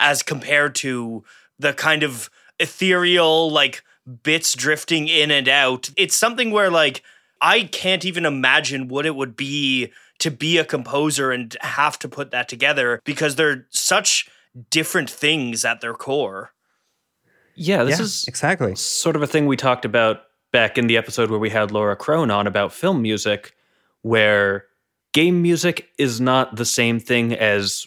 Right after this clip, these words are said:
Speaker 2: what we might call absolute music. It's not designed to be experienced on its own. It's not experienced on its own. It's, you don't just sit down and put on an album. You experience it as part of a larger work.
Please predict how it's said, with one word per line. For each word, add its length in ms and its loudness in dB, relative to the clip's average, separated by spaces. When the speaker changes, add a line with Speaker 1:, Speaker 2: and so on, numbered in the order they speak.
Speaker 2:
what 140 0
we 120 2
might 200 0
call 220 2
absolute 500 -2
music. 460 -4
It's 220 0
not 400 4
designed 500 4
to 60 -4
be 180 2
experienced 520 0
on 80 2
its 120 -2
own. 200 0
It's 180 0
not 220 0
experienced 580 -2
on 120 2
its 140 -4
own. 360 0
It's, 280 -6
you 120 -2
don't 160 2
just 180 0
sit 160 0
down 180 2
and 140 -2
put 160 0
on 180 2
an 80 -2
album. 400 -2
You 220 0
experience 500 2
it 140 -2
as 180 2
part 300 0
of 80 0
a 60 2
larger 480 0
work. 500 -4